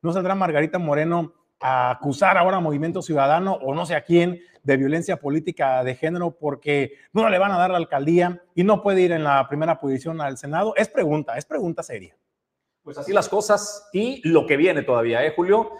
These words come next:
Speaker 2: A pesar de que hay ganadores de encuestas, eh, y demás y, eh, casi definidos, eh, candidatos, hay cosas todavía por, eh, resolver.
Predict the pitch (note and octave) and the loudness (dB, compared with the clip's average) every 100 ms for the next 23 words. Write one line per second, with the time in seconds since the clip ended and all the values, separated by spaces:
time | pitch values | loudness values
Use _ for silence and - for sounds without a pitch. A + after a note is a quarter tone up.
0 | - - A3+ - F3 F#3+ F3 E3 D#3+ F3 | -6 2 2 6 6 6 4 2 4 4
1 | E3+ D3+ E3 E3 C#3 B2+ B2+ F3 E3+ D#3 | 2 4 4 4 -2 -6 4 6 6 0
2 | C#3+ C3 A#2+ A#2+ C3+ C3+ C3 D#3 F3 - | 0 0 -2 -2 -4 -6 -2 0 0 -2
3 | - C#3 F3 F#3 G#3 C#3 B2+ C3 G3 G3 | -8 -2 0 0 -2 -2 -2 -2 -4 0
4 | F3+ D3 C#3+ D3 E3+ E3+ D3+ C3 B2 B2 | 2 0 0 -4 0 0 -2 -4 -2 -6
5 | C3+ F#3 - A#3 - _ _ _ _ - | -2 -4 -2 -4 -4 _ _ _ _ 2
6 | F#3 G#3 G#3 G#3 G3 C3+ - C3+ A#2+ A#2 | 4 4 -2 -4 -4 -6 -4 -4 -2 -2
7 | B2 A#2+ A2 G2 - B2 B2+ B2 A2 G#2 | 0 2 0 -2 -2 0 0 0 -2 -2
8 | G2 F#2+ F#2+ F#2 G2+ A2 B2+ | -4 -4 -6 -12 -10 -8 -8